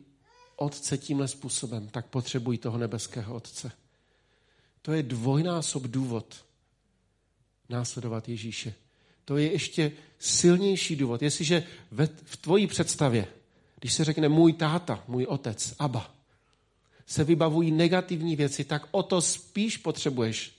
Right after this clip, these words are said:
toho dobrýho tátu. Toho dokonalýho tátu, který neselhává. O to spíš potřebuješ Boha, který je tvým nebeským otcem.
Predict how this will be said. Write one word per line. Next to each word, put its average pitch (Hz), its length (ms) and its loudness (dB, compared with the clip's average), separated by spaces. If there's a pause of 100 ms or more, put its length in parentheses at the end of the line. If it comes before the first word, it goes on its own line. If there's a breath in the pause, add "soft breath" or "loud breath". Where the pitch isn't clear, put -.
(100)
toho 127 180 -2
dobrýho 117 400 -2
tátu. 107 400 -12 (1200 soft breath)
Toho 123 200 -2
dokonalýho 139 600 0
tátu, 110 340 -10
který 120 260 -10
neselhává. 104 680 -10 (720 soft breath)
O 143 80 -8
to 151 140 -4
spíš - 460 -2
potřebuješ 131 800 -4 (220 soft breath)
Boha, 127 460 0
který 120 320 -6
je 123 100 -4
tvým 135 340 -2
nebeským 131 500 -6
otcem. 113 380 -10